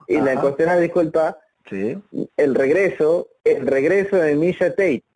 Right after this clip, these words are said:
Speaker 2: Sí.
Speaker 1: versus Marion Renaud, que promete ser nuevamente campeona de peso gallo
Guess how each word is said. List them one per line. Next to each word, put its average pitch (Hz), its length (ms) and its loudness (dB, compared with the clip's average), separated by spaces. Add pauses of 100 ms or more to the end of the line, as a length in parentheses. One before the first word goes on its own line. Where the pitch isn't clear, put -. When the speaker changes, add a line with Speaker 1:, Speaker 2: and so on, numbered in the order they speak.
(540)
Speaker 2:
Sí. 143 80 0
Speaker 1:
versus 120 380 0
Marion 156 640 0 (320)
Renaud, 156 680 0 (200)
que - 320 0
promete 220 640 0 (360)
ser 170 240 2
nuevamente 185 580 0
campeona 165 760 0 (540)
de 120 640 2
peso 160 320 0
gallo 120 420 0